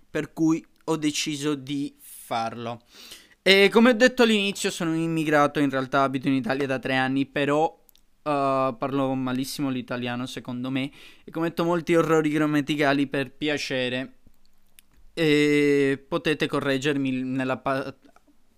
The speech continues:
apposita cassella, eh, della piattaforma dove lo state sentendo. Questo podcast sarà disponibile sia in YouTube, Apple Podcast, Google Podcast e Spotify.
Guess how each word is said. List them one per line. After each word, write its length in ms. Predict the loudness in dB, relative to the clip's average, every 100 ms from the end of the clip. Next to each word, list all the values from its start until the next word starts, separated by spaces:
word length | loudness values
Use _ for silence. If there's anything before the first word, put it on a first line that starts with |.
| _ _ _ _ _
apposita 600 | -6 -2 -2 -2 -2 -2
cassella, 1040 | -2 -6 -6 -6 -4 -4 -2 0 0 -2
eh, 880 | -6 -8 -4 -4 -4 -6 -8 -10 -12 -18 -20 -20 -20 -20 _ -20 _ _ _ _ _ _ _ -14
della 880 | -2 2 4 4 2 0 0 -2 -2
piattaforma 520 | -2 -4 -2 0 2
dove 220 | 2 -2
lo 180 | -4 -6
state 300 | -6 -6 -6
sentendo. 800 | -6 -6 -6 -2 -2 -2 -4 -6
Questo 320 | -8 -8 -6
podcast 500 | -2 -4 -2 -6 -6
sarà 280 | -6 -4 -4
disponibile 800 | -6 -8 -6 -4 -4 -2 -2 -2
sia 420 | -4 -8 -6 -4
in 380 | -4 -4 -4 -4
YouTube, 500 | -6 -2 -2 -2 -2
Apple 280 | -2 -2 -4
Podcast, 440 | -2 -2 -2 -6
Google 280 | -6 -4 -4
Podcast 580 | -4 -6 -4 -8 -6 -6
e 220 | -4 -4
Spotify. 1000 | -4 -6 -6 -4 -6 -6 0 0 0 -6